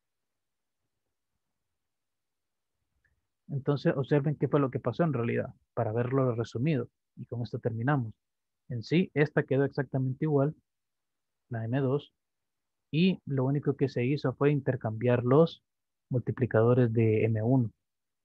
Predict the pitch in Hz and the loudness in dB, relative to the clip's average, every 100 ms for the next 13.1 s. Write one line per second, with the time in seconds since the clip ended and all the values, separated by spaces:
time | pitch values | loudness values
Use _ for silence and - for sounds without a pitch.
0 | _ _ _ _ _ _ _ _ _ _ | _ _ _ _ _ _ _ _ _ _
1 | _ _ _ - 127 147 147 139 135 123 | _ _ _ -12 -4 2 4 4 2 0
2 | 123 - 120 120 117 - _ _ _ _ | 0 2 0 0 -4 -14 _ _ _ _
3 | _ - 123 143 135 - - 147 156 - | _ -2 2 4 2 2 0 2 4 8
4 | 151 147 123 - 156 - 127 120 - _ | 8 8 4 4 2 2 -2 -2 -6 _
5 | _ _ 127 120 117 - - 113 131 127 | _ _ -4 -2 -2 -4 -6 2 4 4
6 | - 131 135 139 143 _ _ _ _ _ | 4 6 8 6 2 _ _ _ _ _
7 | _ - 117 110 107 117 131 135 127 117 | _ -2 2 2 0 2 4 6 4 4
8 | 107 151 165 - _ _ _ _ 127 120 | 4 6 6 4 _ _ _ _ -2 -2
9 | 131 123 139 - 151 147 151 - 135 120 | 0 0 2 4 2 4 2 2 2 4
10 | 139 175 165 151 143 151 151 147 151 147 | 6 6 6 4 6 6 6 6 6 4
11 | 147 131 123 110 120 160 180 _ _ _ | 4 4 2 2 6 6 4 _ _ _
12 | _ 127 117 120 117 - 107 113 156 123 | _ -2 0 0 -2 -4 -2 4 4 4